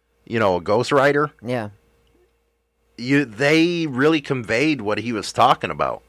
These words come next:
Speaker 2: Hundred percent.
Speaker 1: And then, uh, let's see here. "Please share. Sonny Barger, uh, Productions just released our hardback anniversary edition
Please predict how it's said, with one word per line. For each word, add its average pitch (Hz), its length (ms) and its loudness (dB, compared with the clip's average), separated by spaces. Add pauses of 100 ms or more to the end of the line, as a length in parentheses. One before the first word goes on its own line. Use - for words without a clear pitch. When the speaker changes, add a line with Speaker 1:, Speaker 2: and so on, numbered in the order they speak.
(160)
Speaker 2:
Hundred 127 200 -6
percent. 104 380 -8 (1400)
Speaker 1:
And 135 220 -2
then, 170 460 2
uh, 127 800 2
let's 127 180 -6
see 139 140 -6
here. 117 180 0
"Please 143 340 -6
share. 139 460 2
Sonny 143 320 -2
Barger, 131 720 2
uh, 117 220 6
Productions 127 680 -2
just 120 320 0
released 120 480 -2
our 101 200 6
hardback 110 640 2
anniversary 113 760 -4
edition 92 600 -4